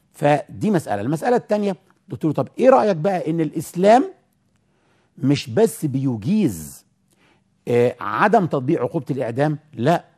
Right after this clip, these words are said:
ده الإسلام بيشجع المسلمين إن هم ما يطبقوش عقوبة الإعدام،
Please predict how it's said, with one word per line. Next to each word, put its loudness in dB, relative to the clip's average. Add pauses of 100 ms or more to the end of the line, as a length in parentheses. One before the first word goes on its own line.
(200)
ده -4
الإسلام -4
بيشجع 2 (460)
المسلمين 0
إن 0
هم 0
ما 0
يطبقوش 0
عقوبة -4
الإعدام، -8